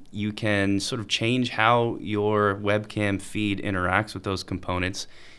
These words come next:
If you don't wanna be the background of the slide, you don't have to be. Um, the video that it's creating can just be you and your webcam feed, and then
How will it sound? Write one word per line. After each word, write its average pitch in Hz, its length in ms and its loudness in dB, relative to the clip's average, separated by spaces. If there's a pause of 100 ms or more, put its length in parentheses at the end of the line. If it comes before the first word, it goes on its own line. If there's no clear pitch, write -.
(120)
If 104 120 -8
you 107 80 -2
don't 101 240 2
wanna 95 160 2
be 101 220 0
the 98 140 0
background 98 640 0
of 95 240 -2
the 95 60 -8
slide, 101 340 2
you 95 60 0
don't 98 180 -2
have 98 240 -2
to 98 80 -4
be. 92 300 -2 (500)
Um, 87 520 0
the 98 140 -4
video 110 400 4
that 104 140 6
it's 101 180 0
creating 113 500 2
can 101 160 -4
just 101 180 -8
be 113 80 -2
you 120 460 2
and 95 120 0
your 110 140 2
webcam 120 500 2
feed, 101 260 0
and 98 160 0
then 101 340 2